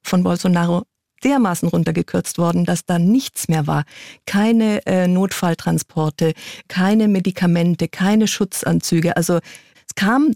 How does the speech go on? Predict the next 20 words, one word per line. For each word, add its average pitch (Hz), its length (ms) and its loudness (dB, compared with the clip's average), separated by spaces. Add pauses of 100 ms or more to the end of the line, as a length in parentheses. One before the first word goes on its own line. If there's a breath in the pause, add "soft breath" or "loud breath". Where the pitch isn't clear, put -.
(140)
dann 175 200 0
schon 220 460 0
was, 190 260 -2
aber 180 240 0
nur 202 220 2
über 202 220 0
die 196 100 0
N 185 140 0
G 190 180 -2
Os, 170 380 -2
also 170 180 -2
über 175 80 0
die 170 220 0
Nichtregierungsorganisationen. 180 1900 0 (240 loud breath)
Und 180 200 0
auch 170 180 -4
das 185 260 -2
wurde 165 240 0
von 175 240 0
diesem 165 460 0